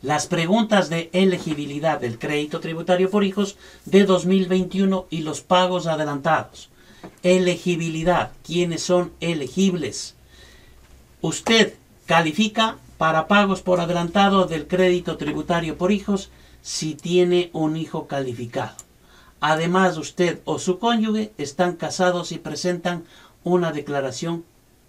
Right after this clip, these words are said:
conjunta. Tener, debe tener un hogar principal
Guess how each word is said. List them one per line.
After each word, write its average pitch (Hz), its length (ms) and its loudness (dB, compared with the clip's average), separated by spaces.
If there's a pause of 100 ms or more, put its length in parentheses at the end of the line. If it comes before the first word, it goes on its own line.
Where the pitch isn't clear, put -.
(320)
conjunta. 135 580 0 (480)
Tener, 196 580 4 (340)
debe 185 420 4
tener 165 480 -2 (160)
un 175 220 2
hogar 156 360 -2
principal 175 640 -2